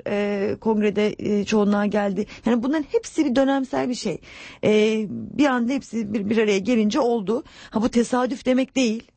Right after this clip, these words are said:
E, bu tabii ki de uzun yıllardır çalışmaların ve yapılan propagandanın, o tebligatın bir ürünü. Ancak hani bazı çevreler onu diyor. İyi oldu. İşte bu artık bu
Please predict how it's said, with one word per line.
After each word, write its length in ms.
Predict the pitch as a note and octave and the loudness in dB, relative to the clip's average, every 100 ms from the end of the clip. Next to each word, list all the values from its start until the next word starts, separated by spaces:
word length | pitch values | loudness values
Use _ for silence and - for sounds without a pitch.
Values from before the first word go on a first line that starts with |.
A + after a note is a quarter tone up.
| - | -6
E, 240 | G3 F#3 F#3 | -2 -2 -2
bu 100 | F3+ | -6
tabii 240 | - A#3+ A#3 | -2 0 0
ki 140 | - | 0
de 100 | A3+ | 0
uzun 320 | - G#3 A3+ | 2 2 4
yıllardır 480 | C4 A3+ F#3+ F3+ E3 | 4 2 0 -4 -6
çalışmaların 680 | D#3+ F#3 - F3+ E3+ F#3+ A#3+ | -4 -4 -2 0 2 2 2
ve 160 | G3 F#3 | 0 0
yapılan 360 | - - F#3+ G3 | -4 -2 0 0
propagandanın, 640 | - F#3+ G3+ G3 F#3 F3 | 0 0 0 -2 -2 -2
o 100 | F#3 | -4
tebligatın 680 | - G3 G3+ G#3 G3 G3 A#3+ | -4 -2 0 2 0 0 0
bir 100 | - | 0
ürünü. 260 | D#3+ F3 C#4+ _ _ _ _ _ _ - | -2 -4 -6 _ _ _ _ _ _ -2
Ancak 340 | A3 A#3 A#3+ - - - | 2 2 -2 -8 -20 -6
hani 260 | G#3+ A3 F#3+ - - - _ - | 0 0 0 -12 -20 -20 _ -4
bazı 300 | A3+ A3 G3+ | -2 -2 -2
çevreler 300 | A#3+ A3 A#3 | -2 0 2
onu 240 | A#3 A3+ | 2 0
diyor. 220 | F3+ D#3 - _ _ _ | -2 -4 -6 _ _ _
İyi 200 | - C#4 | 0 2
oldu. 480 | A#3+ F3+ E3 B3+ C#4 - _ | 2 -2 -6 -8 -10 -14 _
İşte 160 | _ - _ | _ -20 _
bu 140 | C#4 - | -2 0
artık 360 | A3+ G#3 G3+ | -2 -6 -10
bu 320 | G#3+ A3+ G#3 | -2 -2 -2